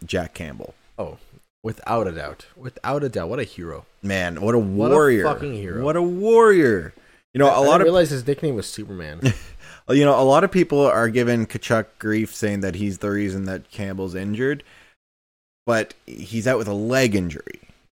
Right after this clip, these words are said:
Speaker 1: Tkachuk fell on his head,
Speaker 2: No, no,
Speaker 1: and he
Speaker 2: Tkachuk
Speaker 1: got hurt before that
Speaker 2: Tkachuk is
Speaker 1: whole
Speaker 2: just a
Speaker 1: play.
Speaker 2: piece of shit for doing what he did.
Speaker 1: Yeah, that was, like,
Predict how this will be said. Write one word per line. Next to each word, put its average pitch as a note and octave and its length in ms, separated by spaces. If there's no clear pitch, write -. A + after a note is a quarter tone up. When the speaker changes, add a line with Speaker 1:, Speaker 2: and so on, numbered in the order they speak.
Speaker 1:
Tkachuk - 420
fell A2 200
on F#2 100
his F2 160
head, - 640
Speaker 2:
No, C3+ 140
no, G#2+ 220
Speaker 1:
and A#2 120
he A#2 80
Speaker 2:
Tkachuk G3 80
Speaker 1:
got C3+ 160
hurt B2 380
before B2+ 640
that G#2+ 260
Speaker 2:
Tkachuk G#3 200
is G#3 100
Speaker 1:
whole A3+ 80
Speaker 2:
just G3+ 120
a - 40
Speaker 1:
play. A2 180
Speaker 2:
piece A2 80
of G#2 80
shit - 380
for A2 120
doing B2 280
what G#2+ 160
he G#2 140
did. E3 300
Speaker 1:
Yeah, C3+ 220
that D3 220
was, C#3+ 260
like, A2+ 240